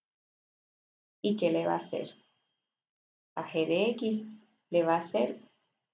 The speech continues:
una traslación de una unidad hacia la derecha, o sea que voy a operar sobre la entrada.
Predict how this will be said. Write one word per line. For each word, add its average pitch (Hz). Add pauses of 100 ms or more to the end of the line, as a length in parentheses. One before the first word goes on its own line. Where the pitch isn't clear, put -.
(140)
una 214 (460)
traslación 196
de 220
una 190
unidad 196
hacia 196
la 165
derecha, 175
o -
sea 220
que 208
voy 180
a 180
operar 220
sobre 214
la 220
entrada. 175